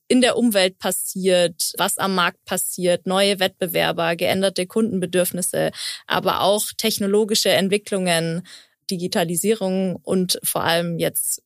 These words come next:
K I, das erfordert nicht nur fachliche Expertise, sondern auch einfach Weiterbildung und kulturelle Offenheit. Krisen, wenn's um Kostendruck geht, wenn's wirklich um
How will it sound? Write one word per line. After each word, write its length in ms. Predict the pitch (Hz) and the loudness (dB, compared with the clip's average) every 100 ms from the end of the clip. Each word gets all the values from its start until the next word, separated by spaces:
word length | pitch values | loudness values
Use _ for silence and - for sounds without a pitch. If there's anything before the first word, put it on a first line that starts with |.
| - | -6
K 200 | 185 160 | 0 0
I, 380 | 214 233 240 233 - _ | 2 4 4 2 -4 _
das 160 | - 175 | -2 0
erfordert 720 | 180 - 202 202 185 185 - - _ | 0 0 0 2 2 0 -8 -12 _
nicht 420 | 185 214 247 - 220 | -2 0 0 -2 2
nur 600 | 220 226 226 220 208 220 _ - | 4 4 4 4 2 -2 _ -8
fachliche 880 | - 233 - 247 240 - 180 185 180 | -2 0 0 -2 -4 0 2 2 2
Expertise, 640 | 190 - 180 - 202 208 | -2 -4 -4 -4 -2 0
sondern 480 | 190 180 180 175 175 | 0 0 2 0 0
auch 260 | - 156 170 | -2 -2 -2
einfach 540 | - 165 - 170 - - - - | -4 -4 -2 -2 -4 -10 -16 -2
Weiterbildung 760 | 185 233 214 180 175 175 170 | 0 0 -2 0 0 0 -4
und 200 | 165 180 | -4 -6
kulturelle 680 | - 247 277 226 180 175 170 | -2 -2 -2 -4 -2 0 0
Offenheit. 720 | 190 - 180 170 151 - - - - - _ _ _ - | 0 -2 -4 -4 -2 0 -2 -6 -12 -20 _ _ _ -4
Krisen, 840 | - 240 262 262 175 165 160 - - - | 0 4 4 2 0 0 0 -2 -10 -6
wenn's 360 | - 180 185 | 0 0 0
um 220 | - 190 | -2 -2
Kostendruck 680 | 190 226 247 - 214 - 175 | 0 0 0 -2 -4 -2 -4
geht, 300 | - 170 175 | 0 0 2
wenn's 260 | 170 170 - | 0 0 -2
wirklich 380 | 185 185 185 - | -4 -4 -6 -2
um 460 | 180 180 180 180 | 0 2 2 2